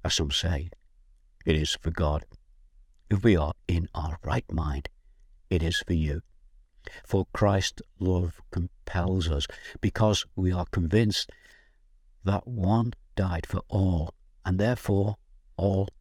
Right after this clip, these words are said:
died. And he died for all,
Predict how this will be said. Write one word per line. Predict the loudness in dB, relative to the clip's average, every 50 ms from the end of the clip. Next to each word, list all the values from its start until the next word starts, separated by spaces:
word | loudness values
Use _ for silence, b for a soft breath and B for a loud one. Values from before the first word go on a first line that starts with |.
| -4
died. | -2 0 0 0 0 -2 -4 -4 -8 -18 _ _ _ -20 -20 -20 -20 -20 -20 -20 -20 -14 B B B B B
And | B -2 -2 0
he | 2 2 4 4 4 2
died | 0 2 2 2 4 4 2 0 -2 -4
for | -8 -6 -4 -4 -4 -2
all, | -2 0 2 2 2 2 0 -4